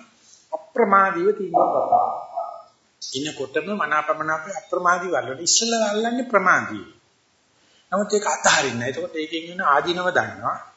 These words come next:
ආස්වාද දන්නවා. දැන ගැනීමෙන් අනිත් දේ ඒකට වැඩි කලින් ආයෝජනය කරනවා. ඊට කලින් ආයෝජනය කරන එහෙම කරලා කරලා තමයි වෙන්නකොටම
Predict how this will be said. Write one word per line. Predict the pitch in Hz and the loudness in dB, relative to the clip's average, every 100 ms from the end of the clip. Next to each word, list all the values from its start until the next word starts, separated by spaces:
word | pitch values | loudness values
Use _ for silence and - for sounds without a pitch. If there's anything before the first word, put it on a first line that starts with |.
| _ _ _ _ | _ _ _ _
ආස්වාද | 147 160 - 196 127 | 2 4 2 0 -2
දන්නවා. | 113 107 110 117 165 - - _ _ _ - | -4 -6 -6 -6 -6 -8 -18 _ _ _ -4
දැන | 143 | -2
ගැනීමෙන් | 165 170 180 202 208 | 0 -2 0 -2 -2
අනිත් | 165 165 | -2 -4
දේ | 180 185 220 | -4 -4 0
ඒකට | 175 175 - | 0 0 -2
වැඩි | 170 151 196 | 0 2 4
කලින් | 202 190 208 | 4 2 2
ආයෝජනය | 180 175 160 147 156 | 2 2 2 0 -2
කරනවා. | 170 - - _ _ _ _ _ _ _ _ _ _ _ _ _ | -6 -8 -10 _ _ _ _ _ _ _ _ _ _ _ _ _
ඊට | 147 156 | -2 0
කලින් | - 160 220 | 0 0 0
ආයෝජනය | 185 160 156 160 156 | 0 0 0 0 -4
කරන | 135 139 | -10 -8
එහෙම | 160 170 | -8 -10
කරලා | - 147 180 | -2 2 2
කරලා | 185 180 - | 2 0 -2
තමයි | 151 170 | -6 -6
වෙන්නකොටම | 143 151 175 175 165 - 190 | -6 -6 -10 -4 -4 4 4